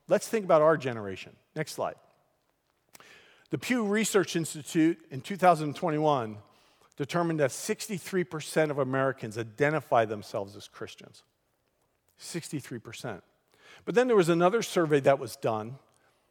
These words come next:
that was done by the Barna Group, and they didn't ask the question, "Are you a Christian or do you identify as a Christian?"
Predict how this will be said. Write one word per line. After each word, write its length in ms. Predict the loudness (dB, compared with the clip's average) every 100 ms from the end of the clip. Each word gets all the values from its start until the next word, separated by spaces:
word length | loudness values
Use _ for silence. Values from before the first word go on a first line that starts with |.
| _ -4
that 80 |
was 120 | -2 0
done 140 | 4
by 120 | 6
the 80 | 6
Barna 380 | 0 -2 0 -4
Group, 300 | -6 -10 -12 _ _ _ _ _ _ _ _ _ _ _ -4
and 160 | 6
they 160 | 6 6
didn't 240 | 2 0
ask 480 | 0 2 2 -2 -8
the 80 | -2
question, 640 | 2 2 2 -6 -6 -10 -18 _ _ _ _ _ _
"Are 200 | 4 4
you 240 | 2 -2
a 40 | -2
Christian 600 | -4 -6 -6 -8 -8 -8 -4
or 160 | -2
do 100 | -2
you 100 | -4
identify 460 | -2 -2 0 0 0
as 60 |
a 40 | -2
Christian?" 280 | -10 -16